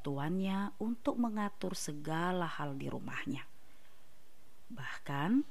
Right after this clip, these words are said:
Eliezer dipercaya oleh Abraham untuk tugas yang teramat penting, yaitu mencarikan jodoh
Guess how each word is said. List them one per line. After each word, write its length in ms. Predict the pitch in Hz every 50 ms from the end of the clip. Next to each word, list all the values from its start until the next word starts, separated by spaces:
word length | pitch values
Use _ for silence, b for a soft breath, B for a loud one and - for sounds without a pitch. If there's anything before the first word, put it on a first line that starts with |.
| - B B B B B B B B B B 175
Eliezer 640 | 165 160 147 147 143 151 175 175 175 208 214 220 180
dipercaya 800 | - - - 143 - - - - 143 143 147 147 175 208 - -
oleh 160 | 143 139 135 -
Abraham 640 | - 139 135 - 127 135 143 - - 151 180 247 294 359 - - B B B B B B B B B -
untuk 400 | 277 294 294 277 - 302 285 -
tugas 640 | - 220 208 202 185 190 190 175 175 185 - - - - - - - - - - -
yang 160 | 170 156 156
teramat 480 | - 165 - - 151 147 143 147 - - -
penting, 400 | - 139 135 - - 156 135 127 - - - - - - - - - - - - - - - - - - - - -
yaitu 480 | 170 160 - - 214 214 - - 294 277
mencarikan 640 | 269 214 - - 160 147 147 139 - - 143 143
jodoh 480 | 139 - 165 165 175 165 190 185 165 -